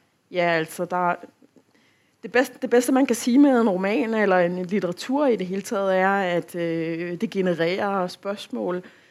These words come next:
Og jeg stiller mig et spørgsmål om, hvad en forfatter er, hvad et værk er, og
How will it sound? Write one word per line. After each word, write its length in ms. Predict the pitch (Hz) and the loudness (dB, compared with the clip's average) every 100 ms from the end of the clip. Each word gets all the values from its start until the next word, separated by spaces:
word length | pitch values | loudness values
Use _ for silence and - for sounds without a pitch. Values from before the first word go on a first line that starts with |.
| _ _ | _ _
Og 80 | 170 | -2
jeg 140 | 196 | -2
stiller 360 | - - 220 214 | -2 -6 0 2
mig 200 | 202 190 | 4 2
et 80 | 185 | 0
spørgsmål 560 | - 196 185 220 185 | -2 -4 -4 -4 -2
om, 140 | 170 160 | -4 -4
hvad 160 | 165 | 0
en 80 | 165 | -2
forfatter 480 | 160 175 - 175 180 | -2 -12 -2 0 2
er, 340 | 180 175 175 | 2 2 0
hvad 180 | 170 175 | 0 0
et 140 | 165 156 | 0 -2
værk 300 | 156 175 175 | 2 2 2
er, 220 | 180 175 180 180 | 0 2 2 -2
og 580 | 185 185 175 175 170 | -4 0 4 4 0